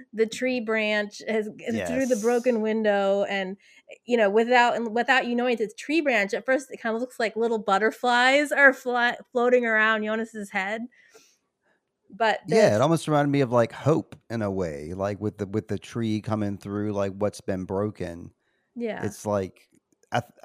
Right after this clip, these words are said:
Speaker 2: I think that's intentional too, because Noah comes through and saves him this scene. Um, <laughs>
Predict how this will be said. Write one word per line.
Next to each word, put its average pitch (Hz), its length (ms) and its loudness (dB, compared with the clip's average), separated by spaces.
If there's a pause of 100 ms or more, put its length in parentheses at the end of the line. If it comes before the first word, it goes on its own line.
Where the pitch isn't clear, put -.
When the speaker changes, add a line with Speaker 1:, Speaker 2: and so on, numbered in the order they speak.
(120)
Speaker 2:
I 123 120 -2
think 156 240 -2
that's 127 220 0
intentional 120 560 -2
too, 135 260 -2
because 98 260 0
Noah 104 360 2
comes 107 280 -6
through 110 300 -4
and 117 120 -4
saves 143 380 -6
him 92 160 -8
this 90 180 -12
scene. 85 440 -12 (460)
Um, 92 440 -6 (580)
<laughs> - 60 -8